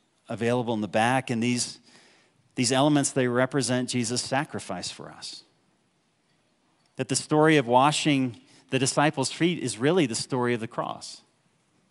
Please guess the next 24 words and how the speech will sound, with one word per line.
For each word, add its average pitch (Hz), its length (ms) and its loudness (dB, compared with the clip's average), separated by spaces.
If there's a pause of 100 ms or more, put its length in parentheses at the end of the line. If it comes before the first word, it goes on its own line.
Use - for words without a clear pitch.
(1400)
That 139 120 4
through 165 280 4
Jesus' 147 360 0
sacrifice, 147 800 0
he 151 260 2
is 160 160 0
what 135 180 -2
makes 123 320 -2
us 139 140 -8
clean. - 400 -12 (1700)
And 139 120 -2
Jesus 160 340 2
was 139 120 -2
willing 156 340 2
to 160 120 -2
humble 156 360 4
himself 143 760 0 (320)
because 131 240 -2
the 127 100 0
love 131 260 4
of 143 140 -2
God 143 300 2
compelled 127 500 0
him, 117 320 -4